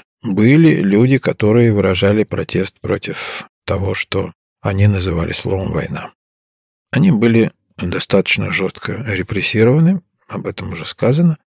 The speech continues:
И, ну, как мне доводилось смотреть, число этих репрессированных — это десятки тысяч, может быть, не многие десятки, но это десятки тысяч людей. Десятки тысяч — это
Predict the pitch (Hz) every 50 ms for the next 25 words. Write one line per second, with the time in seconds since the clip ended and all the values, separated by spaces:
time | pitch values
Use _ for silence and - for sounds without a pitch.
0 | _ _ _ - 123 110 107 107 110 110 107 107 107 104 - - _ _ _ -
1 | 110 104 104 113 135 156 175 - - - - - _ - - - - - - -
2 | - - - - _ - - - 123 - - - 107 117 120 127 120 117 101 92
3 | 101 101 98 95 101 - - - - - - - - 160 165 170 - - 147 -
4 | - 123 110 107 117 107 - - _ - 107 98 - 98 - - 104 95 - -
5 | 98 - - 185 185 185 160 143 123 - - _ _ _ _ - - 123 117 -
6 | 139 120 127 135 - - 113 107 110 - - - - 104 98 - _ _ _ -
7 | - 101 85 - - - - - - - - - - - - - 87 90 - 101
8 | 98 104 110 120 160 165 - 160 139 127 - - 123 117 - - - 107 120 -
9 | - 120 90 95 101 - - 127 110 - - 113 - _ - 95 - - 113 -
10 | - - - - - _ _ _ _ - 101 95 92 98 92 - - 98 - -
11 | - _ _ _ _ _ _ _ _ _ _ _ _ _ _ _ - 117 - -
12 | 165 165 - - 143 135 - 151 156 - - 139 127 - - - _ - - 120
13 | 117 - - 127 120 113 110 -